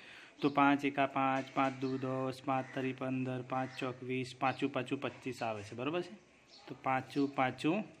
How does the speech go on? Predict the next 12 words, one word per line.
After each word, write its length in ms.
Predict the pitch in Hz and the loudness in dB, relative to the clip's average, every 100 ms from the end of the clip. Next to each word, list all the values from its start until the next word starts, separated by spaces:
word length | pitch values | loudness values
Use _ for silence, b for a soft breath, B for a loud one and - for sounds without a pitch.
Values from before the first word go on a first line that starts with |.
| - - - - - - - - - - - - - - - | -20 -20 -20 -20 -20 -20 -20 -20 -20 -20 -20 -20 -20 -16 -2
પચીસ. 640 | 139 - - 110 - - | -2 -2 -8 -8 -8 -10
પચીસના 480 | - 131 - 139 147 | -6 -6 -4 0 2
નીચે 200 | 139 139 | 2 2
પચીસ, 480 | 139 143 139 160 143 | 0 -2 0 -2 2
એને 240 | 143 143 | 4 6
બાદબાકી 480 | 143 135 123 135 135 | 4 2 2 0 2
કરો. 220 | 139 151 | 4 4
પાંચમાંથી 500 | 147 131 131 139 135 | 4 2 2 2 2
પાંચ 220 | 143 135 131 | 2 0 2
જાય 140 | 135 | 0
તો 100 | 131 | -2
ઝીરો, 380 | 123 143 165 | 0 2 2